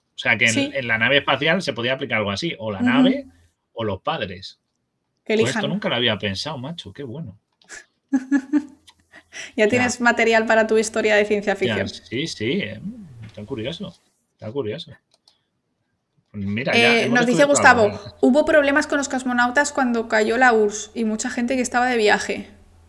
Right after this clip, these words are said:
Speaker 2: ¿Ah, sí?
Speaker 1: Claro. Porque
Speaker 2: En plan, ¿de
Speaker 1: bueno,
Speaker 2: dónde?
Speaker 1: pero como
Speaker 2: De todo.
Speaker 1: pero cuando cayó la urss,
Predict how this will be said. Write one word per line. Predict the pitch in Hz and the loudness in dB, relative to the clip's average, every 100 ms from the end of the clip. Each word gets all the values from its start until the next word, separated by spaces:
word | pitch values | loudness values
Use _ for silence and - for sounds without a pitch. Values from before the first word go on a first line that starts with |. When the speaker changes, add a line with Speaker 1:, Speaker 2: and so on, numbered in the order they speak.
| _ - | _ -20
Speaker 2:
¿Ah, | - | -14
sí? | - 220 269 - - - - - - _ _ 104 - | -10 -10 -10 -16 -20 -20 -20 -20 -20 _ _ -18 -4
Speaker 1:
Claro. | 123 123 104 _ - - - _ _ _ _ - | -2 -2 -6 _ -20 -20 -20 _ _ _ _ -6
Porque | 110 104 107 101 98 95 90 90 - | -4 0 -2 -2 -4 -6 -10 -12 -8
Speaker 2:
En | 220 | -2
plan, | 226 214 214 208 202 | 6 8 6 2 0
¿de | 214 220 | 2 4
Speaker 1:
bueno, | 262 - | 4 4
Speaker 2:
dónde? | 190 | 4
Speaker 1:
pero | 139 | 4
como | 143 135 131 | 2 0 0
Speaker 2:
De | 240 | 0
todo. | 233 285 320 269 - | 4 2 2 0 -2
Speaker 1:
pero | 127 123 | -2 0
cuando | 127 123 123 | -4 -4 -2
cayó | 120 123 | 0 0
la | 135 139 | 0 0
urss, | 143 165 165 | 0 -4 -8